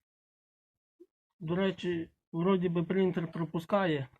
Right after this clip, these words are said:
тому що лишаються ось такі от сліди. Точніше, не принтер, а картридж. Ну, я думаю, що з-, замінити картридж і можна спокійно працювати. А так,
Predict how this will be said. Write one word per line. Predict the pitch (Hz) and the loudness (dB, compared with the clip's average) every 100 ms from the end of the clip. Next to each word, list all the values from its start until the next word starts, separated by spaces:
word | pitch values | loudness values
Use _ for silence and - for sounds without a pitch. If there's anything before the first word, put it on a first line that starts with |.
| _ _ - | _ _ 0
тому | 165 160 | 2 2
що | - 165 156 147 - _ _ - | 0 0 0 -2 -6 _ _ -6
лишаються | 156 151 170 160 160 156 | -2 0 2 2 2 0
ось | 151 | -2
такі | - - | -2 -2
от | 165 160 | 0 0
сліди. | - 165 165 202 214 - _ _ _ _ - - - | 0 0 4 2 2 -2 _ _ _ _ -20 -8 -4
Точніше, | 175 - 190 175 | -2 2 2 4
не | 180 | 0
принтер, | 170 190 185 170 165 | 2 4 4 2 -2
а | |
картридж. | 147 180 160 - 147 - - - - _ - - | 0 2 2 0 -4 -4 -12 -20 -20 _ -20 -10
Ну, | - 247 | -2 -2
я | 208 208 | 0 0
думаю, | 208 208 196 185 | 0 0 2 0
що | - 185 180 | 2 2 2
з-, | 175 - _ _ _ - | 0 -10 _ _ _ -8
замінити | 170 185 190 202 190 | 0 2 2 0 -2
картридж | 180 190 190 180 185 180 - | -2 -2 -2 0 -2 -2 -6
і | 175 175 170 170 - _ _ - - - _ _ - | -4 0 0 -2 -6 _ _ -20 -20 -20 _ _ 0
можна | 170 175 170 | 2 4 0
спокійно | - - 175 170 | -4 0 2 0
працювати. | 160 156 156 139 131 - _ _ _ _ _ _ _ _ _ _ _ _ _ - - - - _ _ _ _ - _ _ _ - _ _ _ _ _ _ _ _ _ _ | -2 -6 -4 -6 -6 -14 _ _ _ _ _ _ _ _ _ _ _ _ _ -20 -18 -16 -18 _ _ _ _ -20 _ _ _ -20 _ _ _ _ _ _ _ _ _ _
А | 151 | -2
так, | 233 269 294 - | 4 4 4 -4